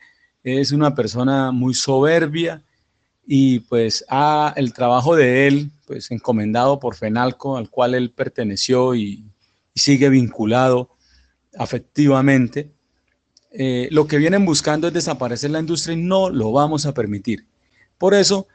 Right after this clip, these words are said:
les solicitamos a la Cámara de Representantes abrir un debate de control político a las cámaras de comercio del país, en especial a la Cámara de Bucaramanga.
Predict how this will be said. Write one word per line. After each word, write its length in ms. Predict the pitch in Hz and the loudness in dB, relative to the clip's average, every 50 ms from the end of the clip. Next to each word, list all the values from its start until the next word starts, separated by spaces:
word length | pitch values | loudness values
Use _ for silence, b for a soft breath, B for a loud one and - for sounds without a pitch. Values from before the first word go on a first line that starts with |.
| _ _ _ _ | _ _ _ _
les 260 | - 131 147 147 139 - | 0 2 2 2 2 2
solicitamos 840 | 156 151 147 139 139 - 139 139 - 175 175 165 143 117 107 - - - | 0 0 0 0 -2 -4 -4 -2 0 0 2 2 0 -4 -4 -6 -8 -6
a 80 | 131 | -4
la 140 | 131 127 123 | -4 -4 -6
Cámara 720 | - - 180 180 185 190 185 185 185 180 170 156 - - _ _ | -6 -4 -2 -2 0 0 0 0 0 -2 -4 -6 -10 -14 _ _
de 160 | - 131 131 | -8 -6 -6
Representantes 1120 | 131 127 131 - - 123 120 - - 117 110 - 151 165 160 139 - - 104 - - - - - - _ _ _ _ _ - | -6 -6 -8 -8 -8 -8 -8 -8 -8 -8 -8 -4 -2 -2 -2 -2 -6 -8 -10 -10 -10 -10 -12 -20 -20 _ _ _ _ _ -2
abrir 480 | 131 127 127 139 156 165 151 147 147 - | 0 0 0 2 2 2 2 0 -2 -4
un 220 | 170 170 180 180 | -4 -2 -2 0
debate 480 | 170 180 175 170 170 170 170 - 143 127 | 0 0 2 2 2 0 0 0 -2 0
de 160 | 117 127 120 | 0 -2 -4
control 600 | - - 123 117 113 - - 156 175 175 170 - | -4 -4 -4 -4 -4 -2 2 2 2 2 2 -2
político 720 | - 180 180 180 190 190 - - - - - - - - - - - - _ _ _ _ _ _ _ _ _ _ - | -2 -2 0 0 0 -2 -2 -4 -8 -8 -8 -10 -20 -20 -20 -20 -20 -20 _ _ _ _ _ _ _ _ _ _ -4
a 140 | 123 127 | -2 -2
las 240 | 131 131 123 117 - | 0 0 -2 -4 -6
cámaras 560 | - - - 175 175 180 175 175 170 165 143 | -6 -2 -2 -2 0 0 -2 -2 -4 -4 -4
de 100 | 127 120 | -6 -8
comercio 500 | - - 117 117 131 139 135 - - 160 | -8 -6 -4 -2 -2 -2 -2 -4 -4 -2
del 120 | 151 131 - | -2 -2 -2
país, 500 | - 107 101 107 113 101 - - - - - | -4 -4 -4 -2 -2 -4 -4 -8 -8 -4 0
en 100 | 143 139 | 2 2
especial 540 | 123 - - 131 123 - - 170 165 165 | 2 2 0 -2 -2 0 2 0 0 0
a 40 | 160 | 0
la 140 | 147 127 117 | 0 0 -2
Cámara 300 | - - 131 135 135 135 | -2 -2 -2 -2 0 0
de 40 | 127 | 0
Bucaramanga. 600 | 107 - - 117 107 101 101 101 101 113 - - | -2 -2 -6 -6 -4 -4 -4 -4 -6 -8 -12 -18